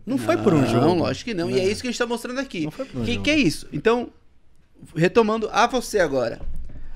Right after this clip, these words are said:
Speaker 2: Ahn, o que que você acha, tipo, não sei se é uma pergunta honesta de se fazer, eu não vou fazer essa pergunta.
Speaker 1: Pode fazer.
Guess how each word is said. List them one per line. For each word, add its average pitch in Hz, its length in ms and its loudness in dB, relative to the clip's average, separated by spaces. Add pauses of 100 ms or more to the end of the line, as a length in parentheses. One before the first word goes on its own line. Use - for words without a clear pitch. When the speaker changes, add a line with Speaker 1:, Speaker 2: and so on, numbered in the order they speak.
(360)
Speaker 2:
Ahn, 139 800 4 (1700)
o 165 100 -2
que 262 160 0
que - 100 -14
você 214 200 0
acha, 160 440 2
tipo, - 220 -16 (260)
não 175 80 -14
sei 208 160 -8
se - 80 -8
é 180 40 -2
uma 160 100 -4
pergunta 127 580 -6
honesta 120 560 -8
de - 80 -18
se - 140 -16
fazer, 113 540 -12
eu 127 40 -14
não 147 140 -10
vou 127 80 -10
fazer 113 220 -14
essa 104 140 -18
pergunta. 107 300 -16
Speaker 1:
Pode 285 180 -4
fazer. 359 460 0